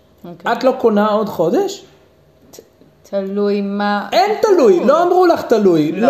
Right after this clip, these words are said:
Speaker 2: לא נתנו לך שום זה. אמרו לך, "יש שלושה חודשים, את לא קונה עוד חודש?"
Speaker 1: זה, זה תלוי מה זה.
Speaker 2: בא המחקר הזה ואומר, את שוב, את ח-, את,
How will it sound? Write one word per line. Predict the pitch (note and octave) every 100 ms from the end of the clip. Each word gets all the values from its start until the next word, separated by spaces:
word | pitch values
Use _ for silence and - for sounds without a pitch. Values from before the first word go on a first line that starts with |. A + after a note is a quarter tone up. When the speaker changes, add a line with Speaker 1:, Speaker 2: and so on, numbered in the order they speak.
| D#4
Speaker 2:
לא | F4+
נתנו | E4+ D#4+
לך | D#4 D#4+
שום | - D#4 D#4+ C4
זה. | F#3+ D3+ D3+
אמרו | G3 C4
לך, | D#4 - G3+
"יש | B3+ B3
שלושה | B3 A3+ C4+
חודשים, | B3 A3+ G3+ D4+ D#4+
את | A3+ B3
לא | C4+
קונה | C#4 C4+ C#4
עוד | A#3
חודש?" | C#4+ D4+ F#4+ - - D3
Speaker 1:
זה, | E3 -
זה | F#3+ D#3
תלוי | D3+ D3 D3
מה | D3+ D3+ D3+ D3
זה. | - D3 _ -
Speaker 2:
בא | C3 C#3+ E3 G3 G3+
המחקר | F#3 G3 G3+ - D#3+ C#3+
הזה | D#3 F3
ואומר, | D#3 E3 D3 B2 A#2 B2+ E3+
את | G#3
שוב, | - F#4 D#4+
את | -
ח-, | G#3
את, | F3 E3+